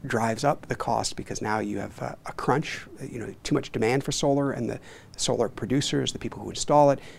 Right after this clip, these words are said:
start raising their prices, it raising, raises the cost of it. In a lot of places, it's not actually as feasible. Where you have more cloud cover, it doesn't actually produce the, the benefits that are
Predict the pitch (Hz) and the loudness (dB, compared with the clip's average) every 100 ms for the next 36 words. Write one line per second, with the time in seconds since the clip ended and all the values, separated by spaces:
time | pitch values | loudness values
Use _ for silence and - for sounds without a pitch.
0 | - - 143 113 120 123 123 120 - 120 | -12 2 4 4 4 4 2 2 0 -2
1 | 117 120 - 113 107 113 104 - - 117 | 0 -4 -4 -4 -2 -4 -6 -8 -8 -4
2 | 110 - - - 120 135 131 - - - | -4 -6 -4 0 0 -2 -6 -10 -20 -2
3 | 139 113 135 147 143 127 123 - 110 131 | 0 2 0 0 -2 -2 -6 -4 -2 -2
4 | 151 147 - 147 - 147 147 156 147 113 | -2 -4 -4 -4 0 0 0 -2 -4 -4
5 | 104 127 120 - 110 123 - 147 135 120 | -4 -4 -6 -4 -2 -2 -2 -4 -2 -4
6 | 110 139 - 127 - 131 123 139 139 139 | -4 -6 -6 -8 -8 -8 -8 -6 -4 -4
7 | - 143 131 - - - - 131 127 123 | -4 -4 -6 -8 -20 -10 -2 2 2 2
8 | 131 - 143 131 127 127 | -2 -2 -2 -2 -2 -4